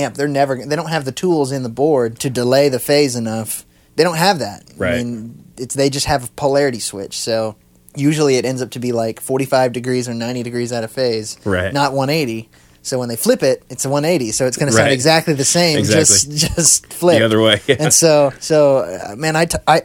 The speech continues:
Speaker 1: always recommend people, if they're doing live, run a direct feed from the amp
Speaker 2: Yeah.
Speaker 1: or D I only. That's
Speaker 2: Yeah.
Speaker 1: the only way to go. Because
Speaker 2: That's, that's what I did when I ran mine was,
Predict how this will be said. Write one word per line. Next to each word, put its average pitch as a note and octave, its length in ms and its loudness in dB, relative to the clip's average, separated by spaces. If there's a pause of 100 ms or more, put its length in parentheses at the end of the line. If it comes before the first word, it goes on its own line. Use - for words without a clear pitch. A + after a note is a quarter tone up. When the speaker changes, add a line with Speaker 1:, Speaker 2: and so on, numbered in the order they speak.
Speaker 1:
always C3+ 460 4
recommend B2+ 440 -2
people, B2 320 0
if B2 140 2
they're D3+ 160 2
doing D#3 280 2
live, C#3+ 540 2 (600)
run D3 500 0
a C3 100 -2
direct B2+ 380 0
feed B2 400 -4
from D3 420 -4
the F#3 160 -2
amp F#3+ 280 -4 (240)
Speaker 2:
Yeah. G2+ 240 -2
Speaker 1:
or D3+ 180 4
D C3 200 0
I A#2+ 160 0
only. G#2 480 -8
That's A#2+ 200 -2
Speaker 2:
Yeah. D2 100 -2
Speaker 1:
the A#2 120 -8
only B2+ 260 -4
way A2+ 180 -4
to G#2 60 -10
go. G2+ 380 -8 (460)
Because A#2+ 320 -2
Speaker 2:
That's, A2+ 380 -2
that's B2 220 0
what A2+ 140 0
I G#2 180 0
did G2 500 -6 (240)
when G2+ 160 -8
I F#2+ 100 -4
ran F#2 240 -6
mine F#2 360 -4
was, F2 500 -8